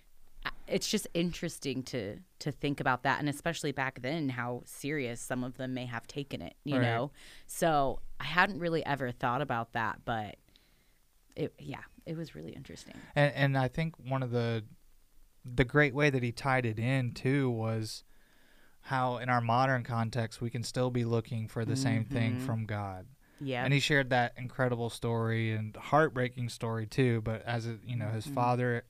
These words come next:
Speaker 2: uh, passing unexpectedly and then wanting a sign from God, that just seemed a little bit more like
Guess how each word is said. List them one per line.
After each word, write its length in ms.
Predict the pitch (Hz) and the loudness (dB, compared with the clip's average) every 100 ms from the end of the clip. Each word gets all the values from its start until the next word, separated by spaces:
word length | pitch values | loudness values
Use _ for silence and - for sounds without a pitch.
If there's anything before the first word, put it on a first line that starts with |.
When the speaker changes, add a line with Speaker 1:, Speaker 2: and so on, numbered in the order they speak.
| - | -6
Speaker 2:
uh, 160 | 113 | -6
passing 520 | 110 - 123 120 127 120 | -4 0 0 0 -2 0
unexpectedly 920 | 120 - - 113 - 110 107 104 107 _ _ _ - _ - _ _ | 0 -2 -4 -4 -4 -6 -6 -6 -8 _ _ _ -20 _ -20 _ _
and 140 | 135 135 | 0 2
then 100 | 131 | 6
wanting 320 | 135 151 139 | 6 6 4
a 40 | |
sign 360 | 123 135 123 120 | 0 -2 -2 -4
from 220 | 120 117 | -4 -4
God, 520 | 117 113 107 104 107 - _ _ - _ - _ - - | 0 0 -2 -4 -8 -16 _ _ -20 _ -20 _ -20 -2
that 300 | 127 120 - | 2 2 2
just 400 | 151 143 - - - - _ - | 2 2 0 -10 -18 -20 _ -10
seemed 380 | - - 131 127 | -4 0 2 4
a 60 | 120 | 4
little 220 | 120 120 | 4 4
bit 220 | 117 117 | 2 0
more 440 | 113 113 113 113 110 | -2 0 0 0 -2
like 340 | 107 101 - | -4 -6 -12